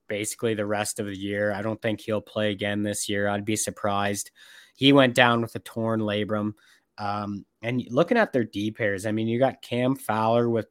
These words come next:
Dmitry Kulikov on the first pair. And then the second pair, you got John Klingberg with Simon Benoit on your second pair.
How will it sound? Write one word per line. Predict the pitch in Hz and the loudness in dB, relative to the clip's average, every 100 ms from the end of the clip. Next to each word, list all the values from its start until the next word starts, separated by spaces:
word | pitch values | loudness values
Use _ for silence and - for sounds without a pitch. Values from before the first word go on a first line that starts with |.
| - | 4
Dmitry | 131 143 180 262 - 302 262 | 6 10 8 8 6 4 6
Kulikov | - 214 214 180 - 127 107 92 90 - _ _ _ - | 8 8 10 8 8 2 4 0 -8 -18 _ _ _ -2
on | 127 127 | 2 4
the | 123 117 - | 4 2 6
first | 240 294 311 - | 6 8 6 2
pair. | - 190 151 110 82 _ - - _ - | 2 4 4 2 -4 _ -20 -20 _ -8
And | 135 | -2
then | 139 | 0
the | 147 | 2
second | 131 143 131 135 | 2 4 4 0
pair, | 127 135 | 2 2
you | 131 | 2
got | 131 131 117 | 2 2 2
John | 123 120 | 0 0
Klingberg | - 120 117 117 117 113 | -2 -4 -4 0 -2 0
with | 117 117 - - _ _ _ _ | 0 -2 -4 -20 _ _ _ _
Simon | - - 214 262 247 247 247 240 - | -4 2 4 8 10 10 10 6 6
Benoit | 175 185 202 147 165 160 117 - _ _ _ _ _ _ - | 6 8 6 8 8 6 2 -8 _ _ _ _ _ _ -2
on | 151 156 | 2 4
your | 139 | 2
second | 127 180 208 185 135 | 2 4 4 2 -2
pair. | 123 107 95 | -4 -4 -8